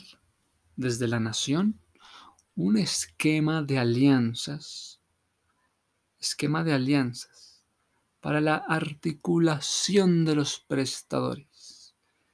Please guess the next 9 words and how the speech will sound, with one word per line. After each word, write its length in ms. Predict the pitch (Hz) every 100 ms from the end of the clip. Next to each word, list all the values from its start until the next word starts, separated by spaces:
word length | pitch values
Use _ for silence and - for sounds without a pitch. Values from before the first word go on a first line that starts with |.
| _ _ _
Sistema 640 | - 139 - - 127 123 123
de 120 | 131
alianzas 1120 | 127 139 135 123 - - _ - - - - _ _ _ _ _ _ _ -
para 200 | 170 170
la 120 | 160
articulación 960 | 151 - 147 - 135 135 - - 160 175
de 80 |
los 220 | 156 - -
prestadores. 1300 | - 131 - - 131 127 - _ - - - -